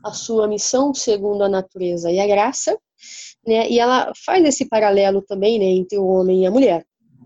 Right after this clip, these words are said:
E ela fala que existe, são, são duas tendências fortes no homem e na mulher,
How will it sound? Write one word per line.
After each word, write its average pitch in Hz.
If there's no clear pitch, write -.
E 208
ela 202
fala 240
que -
existe, 220
são, 226
são 226
duas 277
tendências 262
fortes 220
no 202
homem 185
e -
na 190
mulher, 226